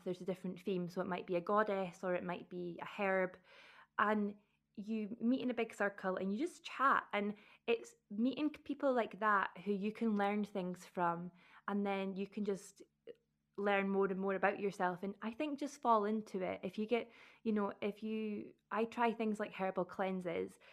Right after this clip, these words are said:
So I will use, like, lavender in the house before bed. I'll use certain smells or rosemary. And I think, honest, I don't know if that's enough. And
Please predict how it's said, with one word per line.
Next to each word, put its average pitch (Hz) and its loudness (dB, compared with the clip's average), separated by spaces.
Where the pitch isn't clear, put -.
So 196 -2
I 190 4
will 202 4
use, 196 0
like, 175 -2
lavender 196 2
in 185 -2
the 185 -2
house 185 -2
before 180 -6
bed. 190 0
I'll 185 0
use 190 -2
certain 185 -2
smells 202 0
or 185 0
rosemary. 196 -2
And 214 2
I 262 -6
think, 381 -2
honest, 262 2
I 220 0
don't 254 -2
know 277 2
if 277 -4
that's 240 -2
enough. 214 -2
And 202 -4